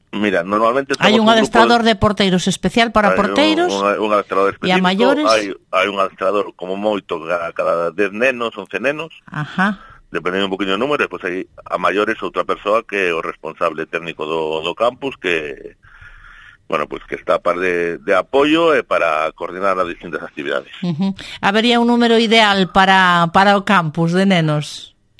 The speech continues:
Speaker 1: Bueno, nós todo o que supoña pasar dos trinta nenos nunha loca-, localidade pequeniña como a,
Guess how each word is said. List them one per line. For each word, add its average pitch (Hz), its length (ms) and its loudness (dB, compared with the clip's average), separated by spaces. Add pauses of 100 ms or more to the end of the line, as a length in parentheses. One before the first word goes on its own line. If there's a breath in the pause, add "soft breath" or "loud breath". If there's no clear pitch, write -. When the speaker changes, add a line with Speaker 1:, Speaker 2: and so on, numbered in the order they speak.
(100)
Speaker 1:
Bueno, 107 240 2
nós 131 240 0
todo 135 200 -2
o 127 40 -6
que 123 80 -8
supoña 117 560 -2
pasar 107 320 0
dos 107 160 -2
trinta 104 320 -4
nenos 110 320 -2
nunha 101 160 -2
loca-, 98 480 -4
localidade 95 480 0
pequeniña 90 480 -8
como 90 160 -6
a, 85 320 -6